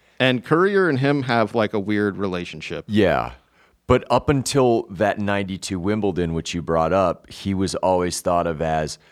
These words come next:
Speaker 2: "This is the flash in the pan guy. This is the guy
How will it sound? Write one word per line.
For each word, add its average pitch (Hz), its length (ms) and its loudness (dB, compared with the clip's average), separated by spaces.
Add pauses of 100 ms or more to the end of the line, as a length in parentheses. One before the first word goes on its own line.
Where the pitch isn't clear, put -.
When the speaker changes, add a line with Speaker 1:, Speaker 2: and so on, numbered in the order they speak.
(340)
Speaker 2:
"This 87 300 -4
is 85 240 -6
the 85 100 -8
flash 85 440 -2
in 82 80 -2
the 80 80 -2
pan 80 360 -4
guy. 64 460 -6
This 80 220 -6
is 78 140 -6
the 85 100 -4
guy 80 480 0